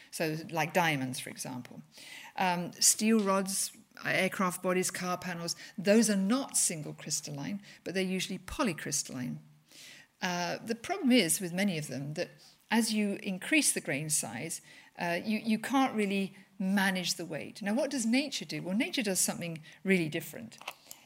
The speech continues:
It actually moves into a sort of nanostructured, porous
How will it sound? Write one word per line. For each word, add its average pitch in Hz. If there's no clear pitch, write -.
It 247
actually 208
moves 185
into 175
a 180
sort 180
of 175
nanostructured, 190
porous 180